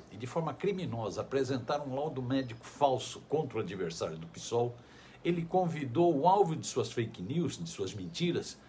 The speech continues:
para uma sabatina em seus canais no YouTube e Instagram.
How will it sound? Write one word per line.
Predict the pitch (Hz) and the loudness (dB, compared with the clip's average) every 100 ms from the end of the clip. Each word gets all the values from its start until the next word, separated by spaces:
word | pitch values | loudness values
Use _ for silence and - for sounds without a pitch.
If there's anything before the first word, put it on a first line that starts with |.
| - - | -14 -2
para | 143 | -2
uma | 143 135 | -2 -2
sabatina | - 226 208 180 170 175 170 | 2 2 4 2 0 -2 -2
em | |
seus | 170 160 - | -2 -4 -4
canais | - 123 131 131 | -4 -2 0 0
no | 123 | 0
YouTube | 135 120 - 202 180 | 0 0 -2 -4 -2
e | 196 147 | -4 -4
Instagram. | 160 - 135 98 - | -6 -2 -2 -2 -8